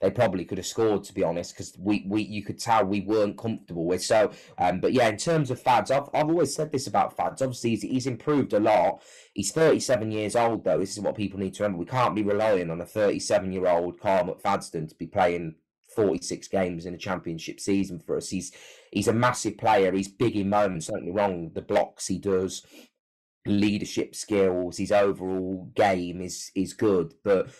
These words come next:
like you said, he does, he does do the old McFadden things of four years ago, pretty much, when he joined us. He's now being asked to go and basically receive the ball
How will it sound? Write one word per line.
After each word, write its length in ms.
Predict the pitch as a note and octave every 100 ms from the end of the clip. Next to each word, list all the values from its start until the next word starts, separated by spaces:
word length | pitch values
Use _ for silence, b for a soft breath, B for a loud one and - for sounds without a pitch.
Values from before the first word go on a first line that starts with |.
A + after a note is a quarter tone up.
| B
like 200 | - G#2+
you 40 | G2+
said, 180 | A2+ G2+
he 120 | G2+
does, 380 | A2 G#2+ - -
he 140 | A2+
does 240 | G2+ G#2+ -
do 260 | A2 G#2
the 180 | F#2+ G2+
old 240 | A2 A2 F#2+
McFadden 640 | F#2+ - F#2 F2 - F2
things 360 | F2 F#2 F2+ E2
of 140 | E2+
four 340 | - - G#2 F#2
years 320 | G2+ G2+ F#2
ago, 260 | E2 F2+
pretty 280 | E2 G2+ -
much, 280 | F2 D#2+ -
when 100 | F2
he 80 | E2+
joined 380 | F#2+ F#2+ F#2 E2
us. 140 | D#2+ -
He's 200 | - G2
now 220 | A2 A2+ A2
being 260 | G2+ F#2+
asked 260 | G2+ - -
to 60 |
go 200 | E2+ F#2+
and 100 | F2+
basically 460 | F2 F2 E2+ - F2
receive 420 | F2 - G#2 G2
the 60 | G2
ball 640 | G2 F#2+ D#2+ C2+ C#2+ -